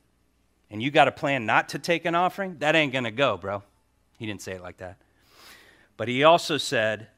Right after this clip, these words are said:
"You can't put new wine into old wineskins because they'll bust.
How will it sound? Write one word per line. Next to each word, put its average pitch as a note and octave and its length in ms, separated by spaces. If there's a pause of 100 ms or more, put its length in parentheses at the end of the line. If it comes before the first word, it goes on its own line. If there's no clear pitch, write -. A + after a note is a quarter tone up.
"You A2 140
can't D3 340
put C3+ 300
new D3 580
wine A2 800 (280)
into A2 320
old A#2 200
wineskins G#2+ 1080 (560)
because F#2 300
they'll G2 160
bust. F2+ 580